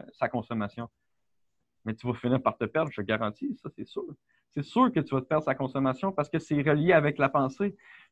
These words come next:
Puis, automatiquement, c'est sûr que tu vas t'en créer autre. À moins que tu, tant mieux si tu arrives à tout transcender ça. Chapeau, honnêtement. Mais clairement, il va falloir t'arrêter de consommer un jour, mettons. Je parle à ceux-là,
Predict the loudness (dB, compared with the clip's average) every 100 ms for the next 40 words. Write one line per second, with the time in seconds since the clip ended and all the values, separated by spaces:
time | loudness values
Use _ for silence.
0 | -2 0 0 -4 _ _ _ _ _ _
1 | _ 4 6 8 6 4 2 2 2 2
2 | -2 4 4 4 2 2 2 2 2 4
3 | 8 8 10 10 8 6 4 6 6 4
4 | 2 _ 6 8 8 8 6 0 0 2
5 | 2 0 -4 -2 -2 0 -2 -2 -4 -6
6 | -6 _ _ _ -16 2 2 6 6 6
7 | 2 0 0 -2 -6 _ _ _ -12 -4
8 | 0 0 -2 -8 _ _ _ 4 6 8
9 | 6 4 2 2 4 4 4 2 0 -2
10 | -2 -2 -2 -4 -6 -8 -14 -14 -4 0
11 | 2 0 0